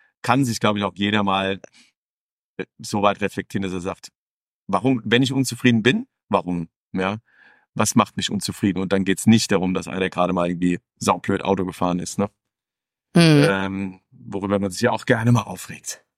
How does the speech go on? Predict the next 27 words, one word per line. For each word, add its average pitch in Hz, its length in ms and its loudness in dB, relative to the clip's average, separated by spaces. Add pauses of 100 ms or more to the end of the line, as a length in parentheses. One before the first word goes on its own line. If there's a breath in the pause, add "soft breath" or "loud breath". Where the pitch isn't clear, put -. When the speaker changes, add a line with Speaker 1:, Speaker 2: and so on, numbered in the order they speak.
(440)
Speaker 2:
In 262 180 8
Deutschland, 143 500 2 (140)
richtig. 139 440 -4 (180 soft breath)
Wer 254 120 6
ist - 100 0
denn 311 120 6
Pla-, 294 180 6
auf - 80 -2
Platz 240 220 4
eins? 240 320 4
Finnland, 160 420 4
ne? 175 180 0
Oder 175 200 2
ist 208 120 0
es 226 80 0
noch 220 160 4
so? 262 300 0 (320)
Speaker 1:
Das 127 300 0
sind 131 180 4
immer 113 180 0
die 95 140 -4
Nordics, 85 460 -14
ja. 85 220 -14
Speaker 2:
Ja, 160 200 6
ja, 139 160 4
Speaker 1:
Wo 135 60 2
Speaker 2:
genau. 127 380 0